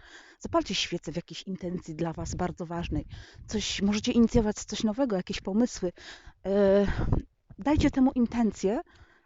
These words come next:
ale z realizacją poczekajcie, moi drodzy, aż Merkury wyjdzie z retrogradacji, a to będzie czwartego lutego.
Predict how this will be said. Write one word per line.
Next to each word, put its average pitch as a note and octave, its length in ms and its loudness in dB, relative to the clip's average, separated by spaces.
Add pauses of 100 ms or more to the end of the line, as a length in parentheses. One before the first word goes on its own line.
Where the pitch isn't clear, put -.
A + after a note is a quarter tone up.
(160)
ale B3+ 420 6
z F3+ 80 2
realizacją G#3+ 580 6
poczekajcie, A3+ 500 0
moi F#3 200 4
drodzy, F3+ 340 2
aż B3 120 -8
Merkury G#3+ 400 2
wyjdzie E3 240 0
z E3 60 -2
retrogradacji, F3 760 0
a F#3+ 80 2
to B3+ 120 2
będzie A3+ 340 6
czwartego F3+ 460 4
lutego. E3 360 0